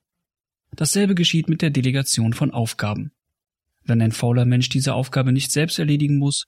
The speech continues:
dann sucht er jemanden, der sie erledigen kann. Für Führungskräfte manchmal ein zu häufiges Problem, dass sie alles selbst machen. Faulheit kombiniert mit Gelassenheit kann nicht nur zu einer höheren Effizienz,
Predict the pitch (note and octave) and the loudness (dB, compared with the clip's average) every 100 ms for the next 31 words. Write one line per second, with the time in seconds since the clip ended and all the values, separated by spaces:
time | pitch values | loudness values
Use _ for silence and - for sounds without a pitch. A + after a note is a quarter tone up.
0 | _ - E3+ C#3+ D3 C#3+ C3 B2+ B2 B2 | _ -2 2 2 0 0 2 4 4 2
1 | B2 B2 B2 A#2+ D#3 C#3+ A#2 A#2+ D3+ C#3 | 2 2 0 0 0 0 0 0 0 -2
2 | - - - _ _ _ _ _ _ - | -6 -8 -10 _ _ _ _ _ _ -4
3 | B2 D3+ D3 C#3+ - C#3+ B2+ C#3+ C3+ D3 | 0 2 2 0 -2 -2 -2 0 2 2
4 | E3 F3 E3 E3+ D#3 - G3+ D3+ C#3+ C#3 | 0 0 0 0 0 0 0 0 -2 0
5 | C#3 B2+ - C#3 B2 A#2 A2+ B2+ C#3+ F#3+ | -2 -4 -2 0 2 2 2 0 -2 -2
6 | - B2 A2+ B2+ - A2 - - G#2+ A#2 | -2 -2 0 -2 -2 -2 -2 -4 -6 -6
7 | - - _ _ _ _ _ _ _ - | -12 -14 _ _ _ _ _ _ _ -8
8 | - B2+ B2 B2 C3 - D#3 D#3+ E3 F#3+ | 0 2 2 2 0 0 0 2 4 2
9 | F#3+ F3+ D#3+ D3 E3+ - B2 A#2 A#2 - | 0 -2 0 0 0 0 2 2 0 -2
10 | C3+ C#3 E3 E3+ C#3 - B2 B2 C3+ C#3 | 0 0 0 0 0 0 2 2 2 2
11 | B2+ A#2 - A#2 - D3 D3 - - | 0 -2 -4 -4 -2 -2 -2 -4 -8